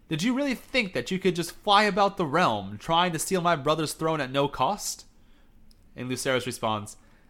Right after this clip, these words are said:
"I will not fight you. I came as a messenger, not a warrior." And Aemond says back, "A fight would be little challenge. No, I want you to put out your eye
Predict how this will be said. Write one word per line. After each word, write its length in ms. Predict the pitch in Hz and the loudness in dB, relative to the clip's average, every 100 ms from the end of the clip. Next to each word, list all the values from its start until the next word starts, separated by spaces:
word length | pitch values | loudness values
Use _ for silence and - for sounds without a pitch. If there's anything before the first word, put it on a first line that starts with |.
| - | -6
"I 80 | 127 | 0
will 80 | |
not 240 | 175 175 - | 2 0 4
fight 220 | 175 151 | 2 2
you. 220 | 107 92 - - _ - | -2 -8 -14 -20 _ -16
I 60 | |
came 240 | - 165 170 | -6 -4 -2
as 80 | |
a 60 | 147 | -2
messenger, 680 | 135 156 - 123 104 92 - - - - | -2 -2 -2 -6 -8 -8 -12 -20 -20 -6
not 140 | 139 | 0
a 40 | 165 | 0
warrior." 580 | 127 139 135 101 90 - _ - - - - - - - - - - | 2 2 2 0 -6 -14 _ -20 -20 -20 -20 -20 -20 -20 -20 -20 -12
And 160 | 147 156 | -6 -2
Aemond 480 | 160 147 143 139 143 | 0 0 -4 -8 -6
says 300 | - 131 123 | -2 -2 -2
back, 320 | 120 110 - - - - | -4 -4 -8 -20 -20 -14
"A 60 | - | -14
fight 360 | - - 226 | 0 4 4
would 120 | 180 151 | 2 -4
be 120 | 135 | -2
little 240 | 123 135 | 0 0
challenge. 680 | 113 113 101 85 110 - - - _ - - | -2 -2 -2 -4 -12 -18 -18 -20 _ -20 -10
No, 380 | 110 104 87 - - - - - - - | -6 -4 -6 -12 -20 -20 -20 -20 -20 -6
I 140 | 139 | -4
want 280 | 156 185 156 | 0 0 0
you 140 | 170 | -2
to 80 | 190 | -2
put 260 | 147 - 185 | -2 -2 -2
out 180 | 139 135 | 0 0
your 160 | 147 147 | 0 2
eye 320 | 202 92 | 2 0